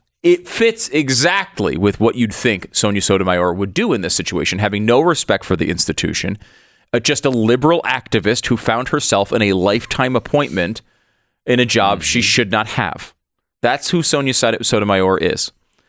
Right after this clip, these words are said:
Speaker 1: I don't know if Ketanji
Speaker 2: Mm-hmm.
Speaker 1: Brown Jackson is, is that. I don't think she is. I don't know that she's maybe as, you know, talented or intelligent as Elena Kagan,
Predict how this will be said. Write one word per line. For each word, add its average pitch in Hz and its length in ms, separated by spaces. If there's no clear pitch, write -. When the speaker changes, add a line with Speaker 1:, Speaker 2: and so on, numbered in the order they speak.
Speaker 1:
I 175 120
don't 202 160
know 196 180
if - 120
Ketanji 107 420
Speaker 2:
Mm-hmm. 113 80
Speaker 1:
Brown 95 220
Jackson - 380
is, 104 140
is 98 220
that. 101 220
I 151 120
don't 170 180
think 151 280
she 90 240
is. 95 340
I - 60
don't 147 120
know 139 100
that 117 100
she's - 320
maybe 107 400
as, 98 600
you - 100
know, - 60
talented 101 420
or 82 140
intelligent 95 600
as 90 280
Elena 90 300
Kagan, 123 480